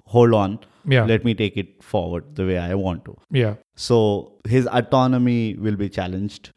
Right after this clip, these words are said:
Speaker 2: Mm-hmm.
Speaker 1: saying that if this is what is going to happen, I am not sure if you deserve the autonomy that we've given you.
Speaker 2: Mm.
Speaker 1: Things might be taken away from that person,
Speaker 2: Mm-hmm.
Speaker 1: or that person might be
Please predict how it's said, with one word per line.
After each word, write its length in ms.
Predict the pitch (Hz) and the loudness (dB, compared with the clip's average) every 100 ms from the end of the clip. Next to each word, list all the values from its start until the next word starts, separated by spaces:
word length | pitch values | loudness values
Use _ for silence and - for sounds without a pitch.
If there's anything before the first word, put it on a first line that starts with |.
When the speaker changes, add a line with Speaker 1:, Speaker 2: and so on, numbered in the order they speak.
| 139 | -8
Speaker 2:
Mm-hmm. 220 | 107 113 110 113 | -6 -6 -4 -2
Speaker 1:
saying 140 | 110 | 0
that 240 | 110 104 - 120 | 0 0 -2 -2
if 60 | 98 | 0
this 120 | 120 135 | 0 0
is 80 | 123 | 0
what 100 | 120 107 | 0 0
is 40 | 104 | -2
going 80 | 98 | -2
to 60 | 107 | -2
happen, 540 | 147 - 120 104 101 - - | -2 2 2 2 -4 -10 -2
I 120 | 117 127 | 2 4
am 80 | 135 | 4
not 140 | 139 - | 2 2
sure 140 | 131 123 120 | 2 2 0
if 80 | - - - - - 117 | -6 -18 -20 -20 -6 -2
you 80 | 110 | 0
deserve 360 | 107 98 113 104 | 0 2 0 0
the 80 | 107 | -2
autonomy 420 | 98 101 101 98 | -2 -2 -2 -2
that 160 | 92 85 | -4 -6
we've 180 | 87 87 | -10 -8
given 320 | 90 85 82 | -8 -8 -10
you. 180 | 80 - _ - | -14 -18 _ -4
Speaker 2:
Mm. 240 | 123 117 120 | -2 -2 0
Speaker 1:
Things 240 | 131 123 | 0 0
might 260 | 113 113 107 | -2 -2 -2
be 60 | 113 101 | -4 -4
taken 240 | 95 98 90 | -4 -4 -4
away 120 | 90 85 | -6 -10
from 180 | 90 87 - - 87 | -8 -8 -10 -12 -12
that 140 | 82 | -8
person, 340 | 82 - 87 - - | -8 -8 -10 -12 -8
Speaker 2:
Mm-hmm. 220 | 123 117 113 - 110 | -6 -6 -8 -2 2
Speaker 1:
or 140 | 107 95 90 | 2 2 -2
that 180 | 107 - 110 | -2 -2 -4
person 260 | 104 110 107 | -2 -4 -2
might 440 | 113 131 139 107 - 98 | -2 -2 -2 -6 -16 -6
be 80 | 113 | -4